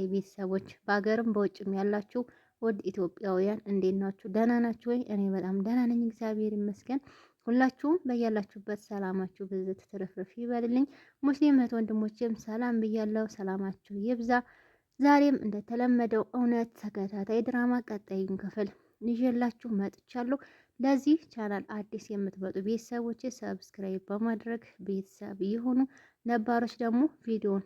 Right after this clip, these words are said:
እስከ መጨረሻ በማየት በላይክ ጀምሩት እላለሁኝ። ቀጥታ ወደ ቪዲዮ እንሄዳለን። ባለፈው ክፍል ላይ እንግዲህ፣ እ፣ ሚኪ፣ እ፣ ዶክተሩ፣ እ፣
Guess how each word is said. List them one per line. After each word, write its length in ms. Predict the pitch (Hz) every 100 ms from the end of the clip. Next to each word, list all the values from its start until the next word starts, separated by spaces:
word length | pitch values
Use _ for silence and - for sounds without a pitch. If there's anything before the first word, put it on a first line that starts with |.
| -
እስከ 220 | 202 - 196
መጨረሻ 420 | 196 202 220 220 240
በማየት 360 | 214 202 202 -
በላይክ 440 | 196 202 190 196 - - 185
ጀምሩት 500 | 214 226 240 226 - -
እላለሁኝ። 500 | 196 190 185 208 285 - - _ _
ቀጥታ 280 | - 269 262 262 - -
ወደ 200 | 214 196 190
ቪዲዮ 240 | 190 190 190 - _ _ _ _ _ _ _ _
እንሄዳለን። 580 | 214 220 240 220 226 269 - - - -
ባለፈው 540 | 247 311 294 277 294
ክፍል 240 | 285 277
ላይ 120 | 240 240
እንግዲህ፣ 320 | 240 240 277 - _
እ፣ 120 | - 202 196 - _ _ _ _ _ _ -
ሚኪ፣ 260 | 262 294 - 294 349 - _ - - _ -
እ፣ 80 | 196 202 202
ዶክተሩ፣ 440 | 247 - 254 233 233 226 _ _
እ፣ 80 | -